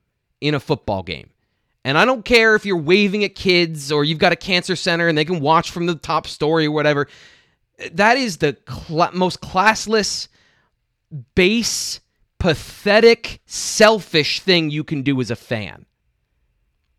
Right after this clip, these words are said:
I, I mean, I don't have anything else to say other than, like, not only, not only did you not deserve to win that game,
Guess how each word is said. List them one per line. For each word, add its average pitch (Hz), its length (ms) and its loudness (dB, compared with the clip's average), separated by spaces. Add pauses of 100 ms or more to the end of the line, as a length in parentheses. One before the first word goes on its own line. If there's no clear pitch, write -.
(580)
I, 147 180 -4 (400)
I 160 60 -4
mean, 180 100 4
I 214 40 4
don't 233 80 6
have 247 100 4
anything 220 160 2
else 202 100 0
to 165 80 -12
say 208 160 2
other 175 160 4
than, 160 180 0
like, 151 280 -4 (600)
not 233 200 -2
only, 311 280 -4
not 226 180 4
only 302 160 2
did 180 240 -2
you 220 140 -2
not 202 180 2
deserve 180 240 -2
to 165 80 -2
win 170 260 -4
that 185 220 -2
game, 208 400 -4